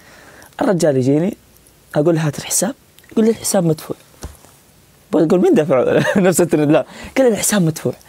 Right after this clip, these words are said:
قلت: "يا رجال." قال لي: "والله الحساب مدفوع." يا ولد، أنا مع أهلي، مين دافع؟ قال لي: "ما أدري، ما راح أقول لك حساب." يا مسلم، تكلم، تكلم، تكلم، تكلم. إلا وحدة جنبنا بالطاولة لحالها.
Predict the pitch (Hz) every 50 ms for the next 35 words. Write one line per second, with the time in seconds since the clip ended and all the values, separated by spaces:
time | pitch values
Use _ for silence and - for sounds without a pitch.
0 | - - - - - - - - - - - - 151 135 131 135 120 - - 180
1 | 143 - - - - _ _ _ _ _ _ - - 151 143 139 127 131 131 135
2 | 139 147 156 156 135 120 - - - 160 165 170 175 - - - 190 160 - -
3 | - - _ - - 143 131 135 139 165 202 247 294 247 - - - - - 139
4 | 135 135 135 135 - - 175 202 226 262 311 311 - - - - - _ - -
5 | - 302 320 247 277 359 330 - 285 - - - - - - - - - _ -
6 | - 175 180 185 175 143 127 113 101 123 - - - - 151 143 139 - 127 117
7 | 120 113 - - 147 - - 165 - - - 156 170 196 214 220 247 - - 240
8 | 269 254 - - - - - - 139 - 214 208 254 254 - - - - - -
9 | - 175 214 247 269 277 - - - - - 196 269 247 220 - - - 175 170
10 | - 349 330 277 - - - - - - - - - - - - - - - -
11 | - - - 240 220 175 175 185 196 185 - 147 131 143 135 147 143 127 120 127
12 | 127 123 139 - - 131 135 139 160 151 139 - - - - 151